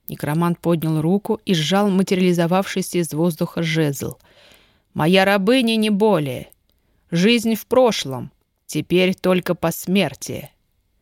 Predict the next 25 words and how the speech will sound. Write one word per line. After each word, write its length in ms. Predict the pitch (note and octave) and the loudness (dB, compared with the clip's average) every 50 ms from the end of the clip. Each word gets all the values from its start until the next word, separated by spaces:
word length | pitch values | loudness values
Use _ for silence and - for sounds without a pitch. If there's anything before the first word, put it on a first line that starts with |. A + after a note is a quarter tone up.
| _ _ _ _ _ _ _ _ _ _ _ - | _ _ _ _ _ _ _ _ _ _ _ -8
Мужчина 460 | - C#3+ - - - F3 E3+ D#3+ D3+ | -6 -6 -4 -2 0 0 0 0 0
повел 300 | D#3 D3+ D#3 D#3 D3+ D3 | -2 -2 0 0 -2 -2
жезлом, 540 | C#3+ - E3+ F3+ G3 G3 G3 G#3 G#3+ A3 - _ _ _ _ _ _ | -2 0 0 0 0 0 -2 -4 -4 -4 -6 _ _ _ _ _ _
и 60 | - E3+ | -4 0
графиня 520 | E3 E3+ F3 F3 - A3 G#3 G#3 G3+ G3 | 2 2 2 2 0 2 2 4 4 4
издала 340 | F#3+ E3+ E3+ F3+ F#3 G3+ G3+ | 2 2 2 2 2 2 0
странный 560 | - - - - F#3+ G3 G#3 A3 A3 A3 A3 | -2 -4 -6 -4 -2 -2 -2 -2 -2 -2 -2
булькающий 720 | G3+ F3+ F#3 G#3 A3 G#3 - - G#3+ G#3+ G#3 - - A3 | 0 0 0 0 -2 -2 -2 -2 0 0 0 -2 -2 -2
звук. 480 | A3 G#3 F#3+ F3+ F3 E3+ C#3 - - - _ _ _ _ _ _ _ _ _ _ - | -2 -2 -2 0 0 0 0 -2 -6 -16 _ _ _ _ _ _ _ _ _ _ 0
Мгновение, 800 | F3+ E3+ E3+ E3+ G3+ G#3 G3 - B3 C#4 C#4+ A#3+ G#3 F#3+ F#3 F#3+ | 0 2 2 2 2 2 2 2 2 2 4 4 4 4 4 2
от 100 | F#3 - | 0 0
руки 220 | F#3+ G#3 G3+ - A#3 | 0 0 0 2 2
некроманта 720 | A3 G#3+ G3+ - G3+ G#3 G#3+ A3+ A3+ G3+ F#3 - F3+ E3+ | 2 2 2 0 0 0 2 2 2 2 2 0 -2 -2
к 100 | - - | 0 2
Элизе 380 | F3+ F#3 A#3 C#4 C4+ - A#3 | 2 4 4 2 2 2 0
протянулась 560 | G#3 - G3+ G3 - A3 A3 B3 B3 B3 A#3 | -2 -2 -2 0 0 0 0 2 0 0 -2
цепочка, 720 | - - - D4 - - A#3+ F#3+ D3+ - - - - C#3+ - _ _ _ _ _ _ _ _ _ _ - | -4 -4 -6 -6 -2 0 0 0 0 0 -4 -6 -8 -12 -12 _ _ _ _ _ _ _ _ _ _ -2
тонкая, 520 | C4+ C#4 C4+ B3 G#3+ G3 - F#3 E3+ E3 | 0 0 2 2 2 2 2 2 0 0
серебряная, 760 | E3+ - - G3 G3+ A#3 C4 C#4 G#3+ G3+ G#3+ F#3+ F#3+ F#3 F3+ | 0 0 0 0 2 4 2 2 2 2 0 0 0 0 0
вроде 280 | E3+ F#3+ G3 F3+ G3 G#3 | 0 0 0 2 0 -2
той, 280 | - - C#4+ D#4 D#4 | -2 0 0 0 0
которую 480 | - - F#3+ - - A#3+ B3 B3 A#3+ G#3+ | 0 -4 -4 -2 0 2 2 2 2 2
видела 340 | G3 A#3+ A#3 A#3 A3+ A#3 A3 | 2 0 0 0 -2 -2 -2
во 80 | A3 | -2
дворце. 600 | G#3 G3 G#3+ A3 - - - - - D3 - C3 | -2 0 0 -2 -4 -6 -10 -8 -6 -6 -6 -8